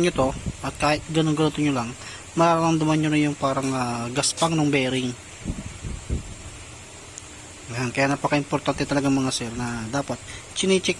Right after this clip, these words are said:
muna natin yung motor bago tayo bumili ng pyesa. Kasi mahirap naman na pabili tayo ng pabili ng pyesa, kinalabasan, hindi naman pala yun ang sira.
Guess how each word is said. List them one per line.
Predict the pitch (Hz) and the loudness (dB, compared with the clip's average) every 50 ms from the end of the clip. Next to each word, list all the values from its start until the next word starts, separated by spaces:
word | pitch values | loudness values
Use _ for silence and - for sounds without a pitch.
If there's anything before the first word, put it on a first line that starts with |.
| 185 | 4
muna | 180 175 170 170 165 160 151 | 4 6 6 6 6 4 4
natin | - 160 151 151 | 4 4 4 4
yung | 151 151 | 4 4
motor | 156 151 - 123 120 127 - - - - - - - | 2 2 0 -2 -2 -2 -6 -12 -14 -14 -14 -10 -2
bago | - 165 175 180 175 175 | 2 4 4 4 4 2
tayo | - - 156 151 156 151 151 | 2 4 4 6 4 4 4
bumili | 156 151 151 147 147 143 | 4 4 4 4 4 2
ng | 139 135 | 2 0
pyesa. | - - 113 107 - - 110 104 - - - - - - - - - - - - - - | 0 -2 0 0 0 0 -2 -6 -8 -12 -14 -14 -14 -16 -16 -16 -16 -16 -16 -16 -12 -8
Kasi | - - 135 131 | -4 -2 0 2
mahirap | 131 131 135 139 135 | 4 4 4 4 4
naman | 139 147 147 139 131 | 4 4 4 4 2
na | 127 123 120 | 2 0 -2
pabili | - - 127 127 135 131 - | -2 -2 -2 -2 0 2 4
tayo | 151 147 147 | 4 4 4
ng | 143 | 4
pabili | 147 147 151 151 151 | 2 2 2 4 2
ng | 143 - | 4 4
pyesa, | 160 151 143 - 123 - - - - - - - - - - - - - - - - - - - - - - - - | 2 2 2 2 0 -2 -6 -8 -10 -10 -12 -12 -12 -12 -14 -14 -14 -14 -14 -14 -14 -16 -16 -16 -14 -16 -14 -4 0
kinalabasan, | - 165 160 156 156 156 151 151 147 - - 110 110 117 117 - - - - - - - - - - - - - | 2 4 6 6 6 4 4 4 2 2 0 -2 -2 -6 -8 -10 -12 -14 -14 -16 -16 -16 -16 -16 -16 -16 -10 -4
hindi | - 170 165 175 | 0 2 4 6
naman | 180 180 185 175 | 6 6 6 6
pala | - 180 165 165 | 6 6 6 6
yun | 160 160 151 | 6 6 6
ang | 151 | 6
sira. | 147 - 143 135 143 165 | 4 4 2 2 2 0